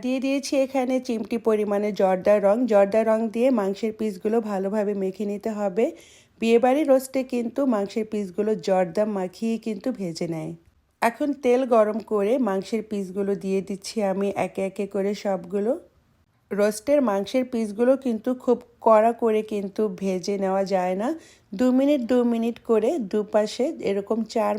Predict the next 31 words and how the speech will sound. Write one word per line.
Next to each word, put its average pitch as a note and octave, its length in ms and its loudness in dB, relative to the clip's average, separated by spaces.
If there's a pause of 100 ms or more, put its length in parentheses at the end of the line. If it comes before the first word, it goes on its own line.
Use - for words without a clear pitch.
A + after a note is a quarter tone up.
মিনিট A3+ 220 -2 (100)
করে A3+ 200 4 (380)
ভেজে G3+ 280 0
নিলেই G3+ 400 0
হবে। F#3+ 300 2 (400)
খুব B3 140 0 (100)
বেশি A#3 180 4 (100)
কড়া G#3+ 220 6
করে A3 200 0 (120)
ভেজে G#3 260 0
নিলে G#3+ 240 0
কিন্তু F#3+ 300 -4 (200)
মাংসের F3+ 400 -2 (100)
ভেতরে A3 380 0 (400)
মশলা G3+ 400 0
ঢুকবে E3 360 -6
না। D#3+ 120 -8 (720)
তো A3 60 4 (140)
আমি G3 180 -2
দুই G3+ 260 -4
মিনিট, B3 260 2
দুই B3 180 0
মিনিট, C4+ 180 0 (100)
চার G#3 240 4
মিনিট A#3 280 -2
করে A#3 140 4 (140)
দুপাশ G#3+ 380 2 (140)
ভেজে A3 340 0 (360)
মাংসের G3+ 400 0
পিসগুলো G#3+ 360 0 (120)
উঠিয়ে F#3+ 260 -4